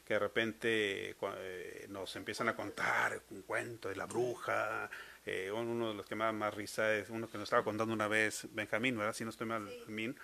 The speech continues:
Speaker 1: de una bruja, y la, la mató como tres o cuatro veces dentro de,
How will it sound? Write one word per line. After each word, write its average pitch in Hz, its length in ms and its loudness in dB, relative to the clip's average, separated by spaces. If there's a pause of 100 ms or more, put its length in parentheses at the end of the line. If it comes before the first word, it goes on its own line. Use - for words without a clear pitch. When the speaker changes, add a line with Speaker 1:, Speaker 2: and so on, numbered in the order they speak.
(360)
Speaker 1:
de 107 120 -2
una 110 160 0
bruja, 120 720 2
y 110 300 -6
la, 131 160 -2
la 143 120 4
mató 156 200 6
como 196 200 4
tres 170 160 8
o 160 40 6
cuatro 156 200 6
veces 110 300 4
dentro 104 300 0
de, 95 60 0